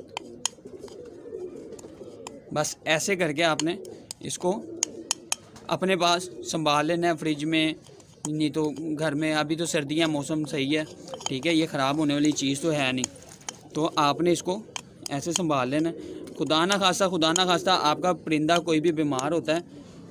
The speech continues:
तो आपने उसको, जो लकवे झोले में जा रहा हो आपका परिंदा, आपने उसको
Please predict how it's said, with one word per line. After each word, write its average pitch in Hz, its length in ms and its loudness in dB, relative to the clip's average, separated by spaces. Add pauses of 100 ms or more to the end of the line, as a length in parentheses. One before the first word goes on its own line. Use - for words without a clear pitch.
(240)
तो 175 240 2
आपने 170 460 4
उसको, 185 580 0 (400)
जो 156 180 2
लकवे 170 340 4
झोले 165 280 4
में 180 160 4
जा 147 140 6
रहा 151 200 2
हो 180 80 4
आपका 160 200 0
परिंदा, 156 360 0 (560)
आपने 143 280 2
उसको 175 260 0